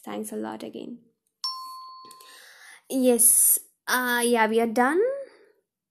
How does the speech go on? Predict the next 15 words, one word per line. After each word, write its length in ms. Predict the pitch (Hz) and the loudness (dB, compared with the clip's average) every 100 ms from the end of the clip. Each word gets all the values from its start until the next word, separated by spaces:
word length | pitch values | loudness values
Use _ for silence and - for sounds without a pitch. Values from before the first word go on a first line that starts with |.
| _ _ _ - | _ _ _ -8
sending 500 | - 240 220 226 226 | -2 0 0 0 0
our 160 | 226 | -2
positive 480 | 220 220 208 - 254 | -2 -4 -2 -4 -2
notes 380 | 262 269 294 - | 0 -2 -2 0
and 180 | 330 277 | 0 2
vibes 400 | 233 247 254 - | 0 0 -2 -6
to 80 | |
the 80 | 247 | -2
universe. 720 | 247 240 240 254 320 381 370 - - - _ | 0 2 2 2 2 0 -2 -8 -18 -20 _
We 80 | 233 | -4
felt 380 | 233 220 220 214 | -2 0 -2 -2
every 320 | - 208 220 | -4 -2 0
single 400 | 233 269 285 320 | 0 0 -2 -2
thank 580 | 320 - 202 196 226 226 | -4 -8 -8 -4 -6 -4
you, 460 | 269 294 349 359 | -2 2 2 0